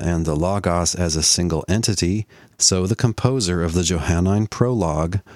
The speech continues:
draws from Proverbs the figure, epithets, and qualities of the second God,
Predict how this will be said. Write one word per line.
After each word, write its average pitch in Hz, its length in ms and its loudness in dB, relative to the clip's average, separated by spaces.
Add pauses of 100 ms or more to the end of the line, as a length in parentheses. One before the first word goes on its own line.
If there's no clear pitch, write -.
(140)
draws 101 500 2
from 82 220 0
Proverbs 87 600 0
the 87 100 0
figure, 95 720 0
epithets, 90 720 0
and 87 220 -2
qualities 98 760 0
of 85 360 -2
the 87 100 2
second 90 460 0
God, 85 480 0